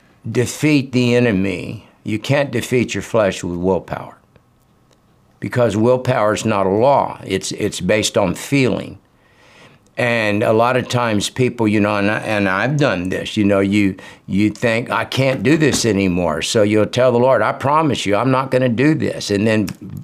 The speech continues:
two weeks later, you've fallen back into it. Why? Because you're trying to deal with your flesh with natural weapons, and it takes the Holy Ghost.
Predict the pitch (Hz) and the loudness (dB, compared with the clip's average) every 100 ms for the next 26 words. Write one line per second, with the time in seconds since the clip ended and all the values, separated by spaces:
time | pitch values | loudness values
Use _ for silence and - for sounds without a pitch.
0 | - - - - 143 143 156 - 139 143 | -14 -18 -18 -4 0 2 2 0 2 2
1 | 170 127 110 - 127 123 123 110 117 113 | 2 2 0 0 2 2 2 2 -2 0
2 | 135 135 120 107 113 135 - - - - | 0 0 2 2 4 2 0 -6 -10 -4
3 | 120 117 143 127 98 - - 120 123 - | -2 2 2 2 -2 -8 -4 0 2 2
4 | 139 127 143 123 117 117 123 117 117 117 | 0 2 0 2 0 2 2 6 6 4
5 | 110 104 - - - 113 113 110 98 - | 2 -6 -18 -14 -2 0 2 0 -2 0
6 | 127 110 107 95 - - - _ _ _ | 0 2 0 -2 -2 -4 -10 _ _ _
7 | - _ 107 110 - 110 110 95 98 95 | -20 _ 0 0 2 0 0 -2 2 2
8 | 95 92 - - - - - _ _ _ | 2 0 -2 -12 -16 -20 -20 _ _ _
9 | 104 101 98 - 104 - - 87 107 98 | -4 -2 -4 0 0 0 -4 0 2 2
10 | 87 - - - - | 0 -6 -16 -18 -18